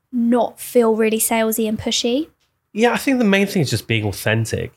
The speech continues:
Speaker 2: in that way. So connect with people that if, 'cause it, 'cause the thing is, you probably might have a product that we might be looking for and might actually really help us and support us. But, like,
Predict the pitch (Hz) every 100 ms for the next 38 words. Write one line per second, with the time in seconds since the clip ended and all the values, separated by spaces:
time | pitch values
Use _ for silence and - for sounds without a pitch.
0 | _ - 98 90 92 90 117 156 - 117
1 | 107 107 107 101 _ _ _ _ _ -
2 | 151 165 147 127 135 123 113 113 - 165
3 | - - - 175 180 180 - 117 - _
4 | - 143 170 202 143 107 135 143 139 185
5 | 185 135 135 127 - 107 110 - 107 -
6 | 131 - - _ _ 113 113 110 107 98
7 | 101 95 101 - 92 92 98 101 - -
8 | 104 - - 101 98 107 104 104 101 92
9 | 104 101 101 101 92 98 101 - 113 156
10 | - 104 107 104 104